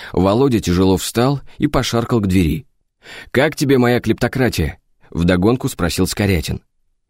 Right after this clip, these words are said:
Его задело, что Сум ничего не сказал о статье, а ведь Гена под большим секретом дал прочесть только ему и Жоре.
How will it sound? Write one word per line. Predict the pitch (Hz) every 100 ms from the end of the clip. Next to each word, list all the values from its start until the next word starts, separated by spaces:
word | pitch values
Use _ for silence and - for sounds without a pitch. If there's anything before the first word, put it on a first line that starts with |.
| - - -
Его | 90 113
задело, | 113 120 135 92
что | - 85
Сум | 80 - 131 98
ничего | 80 90 98
не | 98
сказал | - 92 104 90
о | 73
статье, | - 82 - 71 - - -
а | 80
ведь | 85 82
Гена | 80 113 110 80
под | 73
большим | 76 80 101
секретом | 90 - 98 123 82 - -
дал | - 107 120
прочесть | 98 90 123 -
только | 107 98 95
ему | 85 87 113
и |
Жоре. | 120 120 107 73